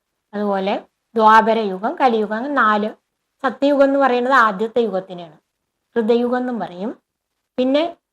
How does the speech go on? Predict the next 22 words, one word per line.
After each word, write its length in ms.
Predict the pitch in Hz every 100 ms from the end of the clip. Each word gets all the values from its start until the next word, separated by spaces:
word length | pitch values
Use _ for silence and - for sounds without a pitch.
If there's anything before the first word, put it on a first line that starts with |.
| _
ദ്വാപരം, 540 | 208 214 185 185 190 254 - _ _ _ _ 240 - 202 190
പിന്നെ 280 | 254 262 339 - -
ത്രേതായുഗം, 720 | 247 226 214 190 165 180 202 - _ _ _ _
പിന്നെ 220 | 269 277 339 -
ദ്വാപരയുഗം, 760 | 220 214 196 185 160 170 185 302 _ _
പിന്നെ 160 | 302 349
കലിയുഗം. 320 | 233 170 151 - _ _ _ _ _ _ -
ഈ 80 | 339
കലിയുഗം 540 | 339 285 302 320 339 320
ഇപ്പൊ 180 | 302 294
നടന്നുകൊണ്ടിരിക്കും. 680 | 262 196 190 180 175 - _ _ _ _ _ -
ഈ 40 | 311
കലിയുഗം 520 | 311 294 320 320 320
കഴിയുമ്പോ 340 | 302 302 302
എന്ത് 140 | 285 277
വരും? 220 | 269 262 269 _ _ _ _ _ _ _ _ _
വീണ്ടും 340 | 233 240 240 233
ആ 100 | 226 294 - _ _ _ 254
കൃതയുഗം 380 | 233 247 247
അല്ലെങ്കിൽ 300 | 233 214 214
സത്യയുഗം 1000 | 262 240 - _ - 269 - 214 185 175 156
വരും. 200 | 151